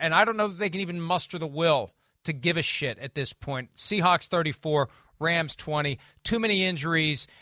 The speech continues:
and too close to winning a Super Bowl to really dig deep and play for pride. All right, Chargers at the Raiders. Raiders with a couple of wins in a row, looking pretty good. Beat the Seahawks in overtime last week.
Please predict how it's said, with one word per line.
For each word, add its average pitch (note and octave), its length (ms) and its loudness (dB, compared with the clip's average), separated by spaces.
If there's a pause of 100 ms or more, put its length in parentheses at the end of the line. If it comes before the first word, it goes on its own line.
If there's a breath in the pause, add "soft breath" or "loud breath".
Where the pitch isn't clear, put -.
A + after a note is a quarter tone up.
(160 soft breath)
and E3 340 2
too C4 200 0
close A3 420 4
to F#3 120 -6
winning E3+ 300 0
a D3+ 60 0
Super E3 320 -2
Bowl C3+ 360 2 (240 soft breath)
to F3+ 120 -4
really F3+ 340 4
dig C#3+ 320 -2
deep C#3+ 360 -2 (200 soft breath)
and C#3+ 160 -4
play C3+ 220 2
for - 140 -10
pride. A2 500 -6
All A3 120 10
right, F3+ 180 6 (340 soft breath)
Chargers A3 600 4 (220)
at F#3 240 4
the F3 100 -8
Raiders. D#3+ 520 -2
Raiders E3+ 320 -6
with D3+ 100 -14
a D#3 40 -12
couple E3 280 -6
of D#3 80 -8
wins D#3 280 -12
in C#3+ 80 -10
a C#3+ 40 -6
row, D3 280 0
looking D#3 320 -8
pretty C#3+ 260 -8
good. C#3+ 400 -4
Beat D#3+ 160 -10
the C3+ 80 -16
Seahawks D#3+ 560 0
in D3 100 -4
overtime D3+ 520 -2
last C#3+ 300 2
week. D#3 220 -2